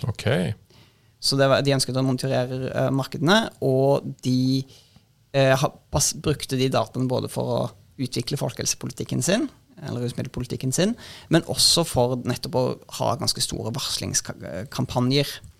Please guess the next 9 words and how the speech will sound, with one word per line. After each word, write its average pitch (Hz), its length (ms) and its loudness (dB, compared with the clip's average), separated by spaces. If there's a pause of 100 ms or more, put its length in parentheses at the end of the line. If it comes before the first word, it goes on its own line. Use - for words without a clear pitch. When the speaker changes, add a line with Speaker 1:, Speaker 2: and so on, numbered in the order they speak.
(640)
Speaker 2:
Ehm, 131 480 4
så - 200 2
det 139 60 0
var 135 240 6
en 147 100 2
periode 143 680 0 (120)
på, 131 580 4 (1120)
ehm, 135 1040 0
ja, - 140 -2